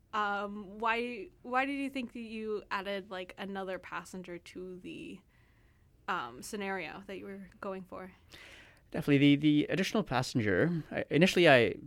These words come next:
Speaker 2: this project didn't have a passenger. I was, uh, suggested to, um, to put in the passenger by a, a, uh, great producer at the N F B, Michelle Van Vu-, Vuzicom. Uh,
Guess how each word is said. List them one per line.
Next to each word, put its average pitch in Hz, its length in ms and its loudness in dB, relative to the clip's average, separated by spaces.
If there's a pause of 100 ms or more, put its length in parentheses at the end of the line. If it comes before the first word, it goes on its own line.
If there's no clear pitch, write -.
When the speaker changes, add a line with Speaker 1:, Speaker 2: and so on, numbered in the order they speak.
Speaker 2:
this - 140 -6
project 113 320 0
didn't 107 140 0
have 113 120 0
a 120 40 -8
passenger. 131 580 -2
I 113 120 0
was, 107 280 -2
uh, 95 220 0
suggested 120 540 0
to, - 160 -4 (180)
um, 95 520 -2 (520)
to 113 140 0
put 120 220 2
in 120 120 8
the 113 60 4
passenger 95 520 -2
by 90 220 -4
a, 90 560 -4 (380)
a, 117 40 -10
uh, 98 200 -4 (140)
great 104 200 0
producer 95 360 -6
at 98 80 -10
the 90 80 -8
N 87 80 -6
F 98 160 -10
B, 98 260 -4
Michelle - 260 -8
Van 98 180 -6
Vu-, 101 160 -6 (140)
Vuzicom. 101 480 -8 (540)
Uh, 95 400 0